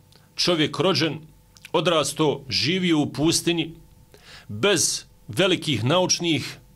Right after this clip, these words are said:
intelektualnih, filozofskih saznanja, pogotovo po ovom pitanju? Ovo pitanje su učenjaci iz ove oblasti tek skoro otkrili, pre nekoliko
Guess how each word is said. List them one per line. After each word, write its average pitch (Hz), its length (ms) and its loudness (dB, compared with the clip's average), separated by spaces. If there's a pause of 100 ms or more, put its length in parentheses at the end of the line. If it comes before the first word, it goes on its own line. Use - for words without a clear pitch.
intelektualnih, 160 840 0
filozofskih 151 600 0
saznanja, 143 540 0
pogotovo 127 500 -2
po 151 80 0
ovom 135 200 0
pitanju? 127 400 -4 (1160)
Ovo 208 280 2
pitanje 202 420 -2
su 165 360 -2
učenjaci 156 760 0 (600)
iz 120 240 0
ove 170 300 0
oblasti 160 600 0
tek - 400 -4 (500)
skoro 185 400 0
otkrili, 143 560 -2 (760)
pre 151 140 2
nekoliko 151 580 0